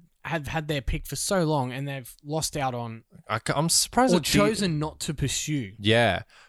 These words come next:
Speaker 2: Well, Tom Dearden, I think he was left out of the team last weekend,
Speaker 1: No, no,
Speaker 2: wasn't
Speaker 1: he's,
Speaker 2: he,
Speaker 1: he's
Speaker 2: man?
Speaker 1: the guy.
Speaker 2: He's the guy now. They've decided he's the guy
Speaker 1: Yeah.
Speaker 2: 'cause Brody Croft is not the guy.
Speaker 1: Yeah, Brody Croft definitely not.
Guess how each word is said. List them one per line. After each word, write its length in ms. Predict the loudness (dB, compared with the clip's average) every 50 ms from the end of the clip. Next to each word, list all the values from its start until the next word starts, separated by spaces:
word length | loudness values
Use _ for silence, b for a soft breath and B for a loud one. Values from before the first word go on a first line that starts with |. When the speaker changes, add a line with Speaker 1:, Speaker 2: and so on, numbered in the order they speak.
| b -2
Speaker 2:
Well, 80 | 0
Tom 260 | 0 2 2 2 2
Dearden, 520 | 2 4 4 4 4 4 2 2 0 -2 -4 -4 -4
I 60 | -2
think 200 | -2 -2 -2 -2
he 80 | 0 0
was 180 | 0 2 2
left 240 | 2 0 0 0 -2
out 200 | -2 -2 -2 -2
of 140 | -2 -2 -2
the 140 | -2 -2 -2 _ _ _ _
team 380 | -10 -6 -4 -4 -2 -2 -2 -2
last 300 | -4 -6 -6 -6 -6 -4
weekend, 400 | -4 -4 -4 -4 -6 -8 -8 -6
Speaker 1:
No, 60 | -6
no, 60 | -6
Speaker 2:
wasn't 180 | -2 0 0 2
Speaker 1:
he's, 80 | 2 4
Speaker 2:
he, 60 | 4
Speaker 1:
he's 60 | 4 4
Speaker 2:
man? 140 | 2 0 -2
Speaker 1:
the 80 | -4 -8
guy. 260 | -8 -6 -8 -8 -8 -2 4
Speaker 2:
He's 200 | 4 4 6 6
the 100 | 4 4
guy 260 | 6 6 6 6 6
now. 220 | 4 0 -2 0
They've 140 | 0 0 0
decided 460 | 2 2 2 4 6 6 6 4 4
he's 240 | 2 0 0 0 -2
the 80 | -4 -2
guy 260 | -2 0 0 0 -2
Speaker 1:
Yeah. 100 | -2 -4
Speaker 2:
'cause 100 | -4 -2
Brody 240 | 2 2 4 4 2
Croft 320 | 2 0 0 0 0 -2
is 100 | -4 -4
not 200 | -4 -4 -4 -6
the 80 | -8 -8
guy. 260 | -6 -8 -8 -8 -10
Speaker 1:
Yeah, 120 | -12 -16 -18 -18 -20 -12 -8
Brody 220 | -4 -4 -4 -4
Croft 300 | -4 -6 -8 -8 -8 -8
definitely 320 | -10 -10 -10 -10 -12 -14 -14
not. 160 | -16 -18